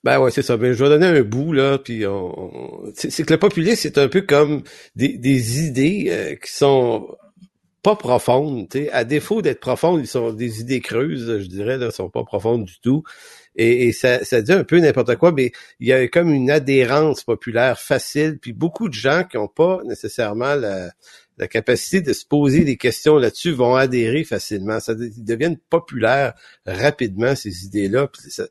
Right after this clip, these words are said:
puis comme je disais, les réseaux sociaux, c'est, c'est comme ça, ça répand les informations. Parce que si tu recules trente ans derrière, avant Internet, là,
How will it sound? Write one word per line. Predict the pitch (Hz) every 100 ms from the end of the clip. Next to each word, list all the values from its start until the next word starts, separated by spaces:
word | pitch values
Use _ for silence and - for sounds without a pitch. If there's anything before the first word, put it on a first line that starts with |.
| - - -
puis | - 104 -
comme | 135
je | 135 135
disais, |
les | 147 123
réseaux | 131 139 196
sociaux, | 127 107 - 135 180
c'est, | - 107
c'est | 101 104
comme | - 127 139
ça, | 117 - 101 92 -
ça | - 98
répand | 92 98 143 - 147 143 113
les | 95 101
informations. | 104 - 101 107 92 - 131 135 - - - -
Parce | 117
que | -
si | - 233
tu | -
recules | 123 - 180
trente | 175 127 120 139
ans | 139
derrière, | 117 104 147 127
avant | 98
Internet, | 123 113 107 98 151 -
là, | 110 127